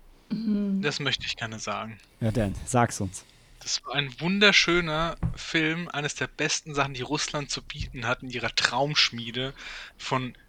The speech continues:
Speaker 2: Liebe und Erwachsenwerden und Isolation. Und es war einfach, äh, wie ein russischer Winternachtstraum.
Speaker 3: Ja. Und wie wir, ähm, später im Jahr festgestellt haben, war es die identische Story zu Warm Bodies,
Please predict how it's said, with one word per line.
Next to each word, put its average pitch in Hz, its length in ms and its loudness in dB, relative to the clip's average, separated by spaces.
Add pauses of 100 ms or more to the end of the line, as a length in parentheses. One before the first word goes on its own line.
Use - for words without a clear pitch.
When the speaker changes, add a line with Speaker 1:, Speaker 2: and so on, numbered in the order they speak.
(120)
Speaker 2:
Liebe 160 840 0
und 127 400 -4 (140)
Erwachsenwerden 123 1120 0
und 123 220 -12
Isolation. 117 920 -2 (100)
Und 123 180 -8
es - 180 -4
war 120 120 0
einfach, 123 480 -4
äh, 117 260 -2 (1000)
wie 139 200 2
ein 151 180 4
russischer 135 960 4
Winternachtstraum. 117 960 -4 (1500)
Speaker 3:
Ja. 104 200 -6 (400)
Und 127 100 8
wie 143 100 12
wir, 160 200 10
ähm, 131 300 6
später 208 280 4
im 131 100 6
Jahr 110 140 6
festgestellt 110 600 0
haben, 120 260 2
war 117 160 6
es - 140 -4
die 143 120 -8
identische 180 560 6
Story 190 320 6
zu - 180 2
Warm 139 220 6
Bodies, 139 540 2